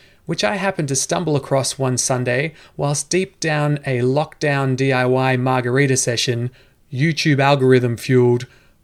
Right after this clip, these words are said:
content rabbit hole. As it would turn out, the show's title had far heavier connotations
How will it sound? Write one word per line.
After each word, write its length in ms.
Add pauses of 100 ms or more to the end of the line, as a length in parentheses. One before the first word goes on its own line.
content 400
rabbit 260
hole. 320 (960)
As 160
it 60
would 140
turn 220
out, 320 (260)
the 120
show's 320
title 400
had 200
far 360
heavier 320
connotations 920